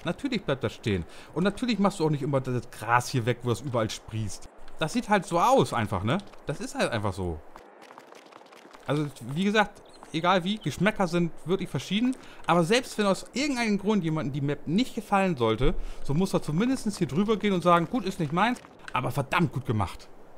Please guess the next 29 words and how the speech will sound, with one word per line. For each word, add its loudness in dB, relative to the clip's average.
Ne? 2
Das 6
ist 2
so 0
wie 2
ich -2
und 2
die 0
Italien-Map. 2
Die 0
sieht -2
verdammt -2
gut 0
aus. 2
Super -4
tolle 0
Map. 0
Aber -2
ist -4
nicht -2
meins. -4
Aber 2
deswegen 0
ist 2
das 0
trotzdem 0
eine 0
gute 0
Map. 0